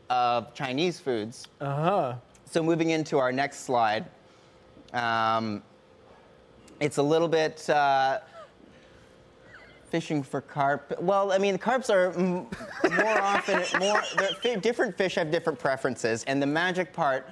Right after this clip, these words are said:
Speaker 1: about carp, 'cause they live in the water, uh, a lot of people don't know that right off the top.
Speaker 2: What's happening?
Speaker 1: Um, they're, they're great fish. They have a lot of personality.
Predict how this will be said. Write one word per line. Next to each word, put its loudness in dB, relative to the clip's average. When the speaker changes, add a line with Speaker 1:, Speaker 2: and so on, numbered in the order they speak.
Speaker 1:
about -2
carp, 0
'cause -8
they 2
live 2
in 2
the 0
water, 0
uh, 0
a 2
lot 2
of -6
people -2
don't -2
know 2
that 2
right 2
off 0
the -8
top. -2
Speaker 2:
What's -8
happening? -4
Speaker 1:
Um, 2
they're, 4
they're 2
great 0
fish. 0
They 0
have 2
a 2
lot 4
of -4
personality. 0